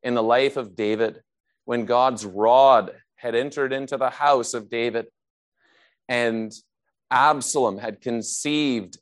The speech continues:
a murderous hatred against Amnon, and he made a plot to draw Amnon aside, and he t-, told his comrades, "Rise up against him and kill him,"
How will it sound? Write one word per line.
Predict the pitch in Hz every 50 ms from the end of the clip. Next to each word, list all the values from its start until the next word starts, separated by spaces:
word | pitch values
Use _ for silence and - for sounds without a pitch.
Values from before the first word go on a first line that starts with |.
| _
a | - 113
murderous | 104 104 104 110 120 143 165 170 147 147 135 120 113 - -
hatred | - - 151 151 151 151 - - 135 107 98
against | 104 92 117 113 117 113 - - - _
Amnon, | - 123 123 127 131 135 135 127 113 95 - - _ _ _ _ _ _ _ _
and | 110 113 117
he | 113
made | 110 113 123 135 147 147 139
a | 139
plot | - - 139 135 131 127 120 117 120
to | 120
draw | 113 101 113 117 120 120 120 120 -
Amnon | 127 127 131 139 151 156 156 156 151 143 143 139
aside, | 127 123 - - 131 127 123 120 117 107 98 95 - _ _ _ _ _ _ _
and | - 110
he | 113 110 101
t-, | - - - - - 113 - _ _ _ -
told | - - 135 139 147 147 143
his | 147 147 143 135 127 - - - - _ _ _ _ _ _ -
comrades, | - 143 139 143 139 135 131 123 117 110 104 92 104
"Rise | 110 123 139 143 143 127
up | 143 135 135
against | 135 131 120 131 131 127 120 - -
him | 135 120 117
and | 107 107 92
kill | - - 135 127 117 110
him," | 98 95 -